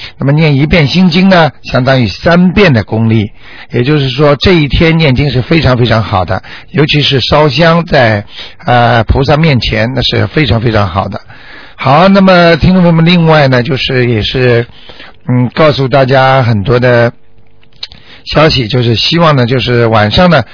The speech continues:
如果，呃，比方说在睡觉之前，啊，把走廊的灯呢，最好要打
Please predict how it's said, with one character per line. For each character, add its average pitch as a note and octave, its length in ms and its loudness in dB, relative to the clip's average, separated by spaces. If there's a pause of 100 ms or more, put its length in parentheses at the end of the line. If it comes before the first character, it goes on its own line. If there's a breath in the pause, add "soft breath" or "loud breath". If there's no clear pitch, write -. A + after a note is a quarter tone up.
(140 loud breath)
如 C#3+ 180 -6
果， A2 640 0 (400 loud breath)
呃， A2+ 560 0
比 A#2 180 -4
方 A#2+ 200 -2
说 B2 220 0
在 A#2+ 260 -2
睡 D#3 200 -2
觉 C#3+ 140 2
之 - 160 -6
前， D3 360 2 (380 loud breath)
啊， G2+ 380 -2
把 A2 140 -4
走 A2 140 -4
廊 G#2 180 -2
的 C3 100 -2
灯 D3 220 -2
呢， A2 160 0
最 B2 200 -6
好 G2+ 180 -4
要 F#2 140 -4
打 F2+ 140 -12